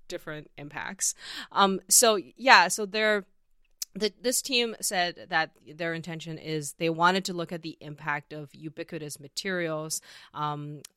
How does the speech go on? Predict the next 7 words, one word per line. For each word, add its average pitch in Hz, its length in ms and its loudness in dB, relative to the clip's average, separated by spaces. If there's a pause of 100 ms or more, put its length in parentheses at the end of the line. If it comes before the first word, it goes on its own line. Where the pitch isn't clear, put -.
that, 147 400 -6 (400)
um, 143 500 -12 (500)
you 170 80 -10
know, 151 60 -10
are 147 140 -8
being 151 400 -8 (100)
used, 156 520 -4